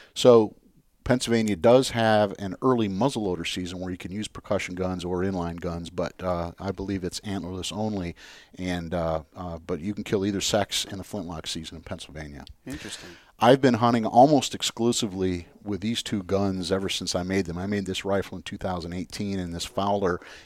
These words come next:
Speaker 1: in two thousand twenty. But, uh,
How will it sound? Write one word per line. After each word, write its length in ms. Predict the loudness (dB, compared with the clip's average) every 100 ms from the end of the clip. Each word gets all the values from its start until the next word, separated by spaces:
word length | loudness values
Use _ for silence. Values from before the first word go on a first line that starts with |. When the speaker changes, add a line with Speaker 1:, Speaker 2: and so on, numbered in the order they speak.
| -12
Speaker 1:
in 160 | -8 -8
two 180 | -8 -4
thousand 460 | -4 -4 -6 -10
twenty. 420 | -8 -4 -4 -8 -20 -20 -20 -20 0
But, 280 | 2 2 0
uh, 220 | 0 0